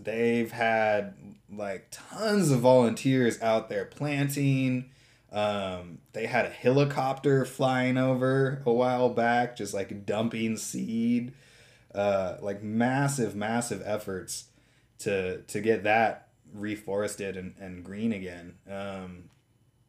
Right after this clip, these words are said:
and, like, the list just could go on, really. Like, the way that people have not only taken in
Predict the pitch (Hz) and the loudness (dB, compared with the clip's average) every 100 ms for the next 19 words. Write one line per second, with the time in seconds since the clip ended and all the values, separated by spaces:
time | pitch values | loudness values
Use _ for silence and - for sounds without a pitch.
0 | _ _ _ _ - _ _ _ _ 104 | _ _ _ _ -20 _ _ _ _ -4
1 | 107 110 117 120 - _ _ _ - 117 | -2 2 4 4 2 _ _ _ -2 0
2 | 117 147 165 - - 143 143 - - _ | 6 6 4 -4 -6 -2 -2 -2 -12 _
3 | _ - 143 127 139 127 120 160 156 95 | _ -2 -2 2 6 6 6 4 2 0
4 | 95 _ - 104 143 123 110 113 110 107 | -8 _ -8 2 4 4 0 -4 -6 -4
5 | 107 104 98 - _ _ _ _ _ _ | -2 -4 -8 -20 _ _ _ _ _ _
6 | 104 104 117 127 123 120 - 127 123 123 | -2 6 8 8 6 4 0 0 2 2
7 | 113 113 110 107 117 123 120 113 117 113 | 4 2 0 0 4 4 4 4 2 2
8 | 113 110 107 104 | 0 0 -2 -6